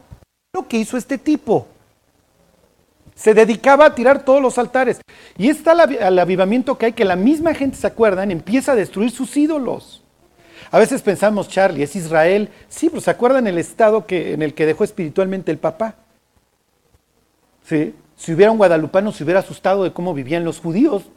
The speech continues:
Hubiera dicho, "Yo pensaba que era idólatra". Ajá. Cada vez que Palencia se levantaba la playera y enseñaba el idolazo, yo brincaba.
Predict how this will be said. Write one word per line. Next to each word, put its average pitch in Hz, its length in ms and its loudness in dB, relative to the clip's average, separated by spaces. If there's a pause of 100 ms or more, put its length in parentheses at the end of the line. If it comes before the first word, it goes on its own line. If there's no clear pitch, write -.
(120)
Hubiera 180 160 0
dicho, 190 340 -2
"Yo 190 160 0
pensaba 214 340 -4
que 208 100 -10
era 196 100 -4
idólatra". 202 580 -2 (580)
Ajá. 170 320 -8 (100)
Cada 202 200 4
vez 208 160 0
que 185 80 -2
Palencia 190 400 -2
se 165 140 -2
levantaba 156 440 0
la 170 120 0
playera 180 380 0
y 165 100 -6
enseñaba 175 360 -4
el 185 100 -2
idolazo, 196 400 0
yo 196 140 0
brincaba. 202 640 -2